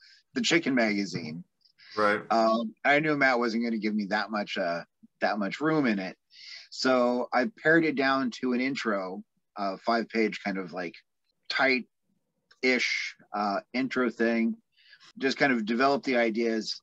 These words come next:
Speaker 1: on, put on the back burner for, uh, my next, you know, big twenty-four, thirty page, uh, project. And so
Speaker 2: Okay.
Speaker 1: Chicken is developed. We've,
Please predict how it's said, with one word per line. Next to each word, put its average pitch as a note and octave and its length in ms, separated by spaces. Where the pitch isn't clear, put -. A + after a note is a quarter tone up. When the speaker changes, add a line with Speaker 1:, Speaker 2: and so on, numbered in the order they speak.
Speaker 1:
on, G#2+ 540
put A#2+ 160
on A#2 120
the G#2+ 60
back G#2+ 300
burner G2 420
for, G2 640
uh, F#2 200
my G2+ 160
next, - 460
you G#2+ 120
know, F#2+ 160
big B2 300
twenty-four, A2 480
thirty G2+ 300
page, F#2+ 640
uh, F2 140
project. E2 640
And G2+ 240
so F#2 540
Speaker 2:
Okay. - 80
Speaker 1:
Chicken D#3+ 320
is C#3 120
developed. B2 500
We've, G#2+ 240